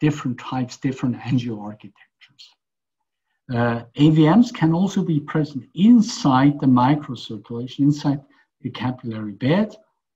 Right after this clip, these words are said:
So we actually took this, uh, uh, part, which was the capillary bed, and replaced it by such, uh, uh, prototypical models of a capillary bed.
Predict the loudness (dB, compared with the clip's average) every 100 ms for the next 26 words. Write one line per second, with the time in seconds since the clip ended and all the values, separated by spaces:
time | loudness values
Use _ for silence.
0 | _ -6 0 0 0 -6 -8 -4 -4 -6
1 | -10 -12 -6 -4 -4 -4 -6 -6 -12 _
2 | _ _ -12 -10 -10 -10 -12 -12 _ -4
3 | -4 -6 -16 _ -18 -14 -12 -12 -12 -18
4 | -14 -14 -12 -14 -14 -8 -6 -6 -8 -10
5 | -10 -12 -12 -12 -16 -20 -16 -12 -12 -14
6 | _ _ _ _ -10 -2 -2 -2 -10 -10
7 | -6 -6 -8 -10 -10 -6 -4 -4 -6 -10
8 | -14 -6 -2 -2 -4 -6 -8 -12 -20 -20
9 | _ -20 -16 -16 -18 -20 -20 -18 -18 -20